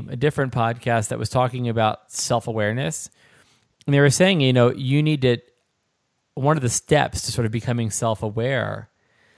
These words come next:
is take the assumptions that people have about you and then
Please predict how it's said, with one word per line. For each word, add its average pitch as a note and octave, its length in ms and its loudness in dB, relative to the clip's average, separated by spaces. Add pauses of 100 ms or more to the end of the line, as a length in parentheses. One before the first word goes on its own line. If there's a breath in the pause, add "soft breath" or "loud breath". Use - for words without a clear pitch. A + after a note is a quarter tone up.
(260)
is A2+ 480 2 (320)
take D#3+ 300 -2
the C3+ 140 0
assumptions A#2 880 -2 (120)
that B2 220 -8
people A#2 280 -4
have A2 240 -2
about G#2+ 320 0
you C#3+ 380 -4 (440)
and B2 120 -2
then B2 160 0